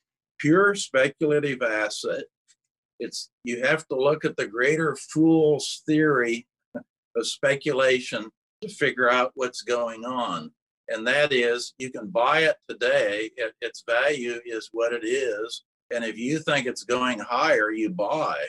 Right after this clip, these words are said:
If you think it's going lower, you would sell the thing short. So where it's going, no, no one really knows.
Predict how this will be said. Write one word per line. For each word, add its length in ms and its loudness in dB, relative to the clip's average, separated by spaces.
If 260 -14
you 140 -16
think 140 -8
it's 160 -10
going 260 -4
lower, 500 4
you 140 2
would 140 -4
sell 380 4
the 160 2
thing 220 -4
short. 500 2
So 240 2
where 260 4
it's 180 0
going, 500 -2
no, 320 -4
no 220 0
one 180 -4
really 360 -4
knows. 420 -4